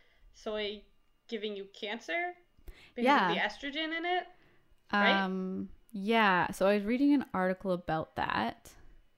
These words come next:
Speaker 2: Okay. So the myth is soy causes breast cancer.
Speaker 1: Yeah, 'cause estrogen.
Speaker 2: Yeah. Um, yeah.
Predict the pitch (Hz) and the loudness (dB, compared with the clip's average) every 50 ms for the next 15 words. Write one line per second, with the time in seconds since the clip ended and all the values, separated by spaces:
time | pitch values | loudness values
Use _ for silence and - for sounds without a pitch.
0 | _ _ - 185 180 - 196 - - - 214 202 190 185 - - - - - - | _ _ -10 -10 -10 -10 -12 -14 -4 0 0 2 2 0 -4 -8 -18 -20 -20 -20
1 | - - - - - - - - - 214 208 214 220 247 269 - - - 202 196 | -20 -20 -20 -20 -20 -20 -20 -4 -2 0 2 4 2 2 2 0 -2 -2 0 0
2 | 190 190 190 - - - - - 190 185 185 190 185 - - 170 165 165 - 160 | 0 0 -2 -6 -12 -14 -6 -2 0 0 2 0 -2 -2 -2 -2 -2 -2 -4 -6
3 | 160 - - - - _ - 185 185 - - - - - - - - 226 196 196 | -10 -10 -12 -18 -12 _ 0 0 0 0 -2 -6 -8 -8 -6 -10 -12 -12 -10 -10
4 | 190 - - - - - - 233 220 202 190 - - - - - - - 226 _ | -10 -10 -10 -14 -18 -18 -10 -6 -6 -6 -6 -8 -14 -20 -18 -18 -18 -18 -20 _
5 | _ _ _ _ - 190 165 - - - _ _ _ _ _ _ _ - - - | _ _ _ _ -4 -4 -4 -4 -4 -10 _ _ _ _ _ _ _ -2 2 4
6 | 196 190 185 170 160 151 139 - - _ _ _ _ _ _ _ _ _ - 208 | 4 6 4 4 2 0 -2 -4 -8 _ _ _ _ _ _ _ _ _ -6 2
7 | 202 208 214 | 4 4 4